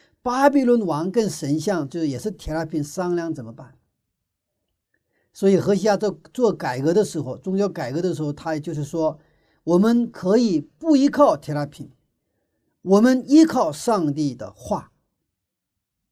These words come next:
我们不依靠神像，我们依靠上帝生活。”这是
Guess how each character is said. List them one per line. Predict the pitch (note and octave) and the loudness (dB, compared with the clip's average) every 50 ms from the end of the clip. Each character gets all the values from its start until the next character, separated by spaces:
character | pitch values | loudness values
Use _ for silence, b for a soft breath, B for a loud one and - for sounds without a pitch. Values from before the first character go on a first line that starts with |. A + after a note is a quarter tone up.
| _ _ _ | _ _ _
我 | F3+ G#3 | -2 2
们 | B3+ E4 D#4+ | 4 4 4
不 | D#4+ - F4 | 4 4 4
依 | D#4 D4 D#4 | 4 4 4
靠 | - D4 D4 | 6 4 4
神 | C4+ - - F#3 F3 G#3+ | 4 4 0 -4 -4 -2
像， | - B3+ C4 A3 A3+ - _ _ _ _ _ _ | 0 0 0 0 -2 -8 _ _ _ _ _ _
我 | - F#3 G3 | -2 0 2
们 | A3+ C#4+ | 2 0
依 | C#4 D#4+ F4 F4 | 2 2 2 2
靠 | E4+ - - B3 - E3+ | 2 2 0 0 -2 -4
上 | - - - - D#4+ D#4 D4 G#3+ F3+ | -6 -10 -2 0 2 2 2 0 -4
帝 | F3+ F3+ | -6 -6
生 | D3+ - - E3+ D3+ C#3+ | -6 -4 -4 -2 -2 -2
活。” | - G#2+ G2+ - _ _ _ _ _ _ _ _ _ _ _ _ _ _ _ _ _ _ _ | -4 -8 -14 -20 _ _ _ _ _ _ _ _ _ _ _ _ _ _ _ _ _ _ _
这 | - C4+ A3+ | -6 -6 -4
是 | E3 E3 G3+ F#3 E3 D3+ D3+ | -4 -2 -2 -2 -2 -4 -6